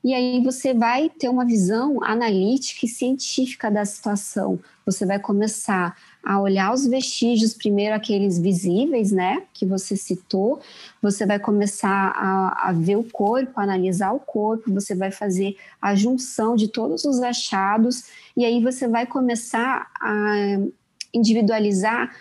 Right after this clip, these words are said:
aqueles vestígios não visíveis que possam estar presentes na cena do crime,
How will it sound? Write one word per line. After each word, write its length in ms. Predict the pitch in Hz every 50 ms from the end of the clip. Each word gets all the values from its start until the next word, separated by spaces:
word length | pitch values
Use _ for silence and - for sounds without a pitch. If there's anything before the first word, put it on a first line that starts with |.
| - -
aqueles 400 | 233 226 - 247 240 240 226 208
vestígios 800 | 233 226 233 226 - - - 254 254 254 269 262 - - - - _ _ _ _ -
não 320 | 214 226 226 254 320 381
visíveis 680 | 349 269 220 190 180 196 226 262 320 302 269 262 -
que 180 | - - - 247
possam 520 | 226 - - 226 233 277 311 - - 320
estar 240 | 311 - - 302 269
presentes 500 | 269 - 262 240 247 240 247 240 - -
na 140 | - 254 254
cena 340 | 254 - 247 233 240 240 240
do 140 | 240 277
crime, 440 | 269 - - 214 208 196 185 175 202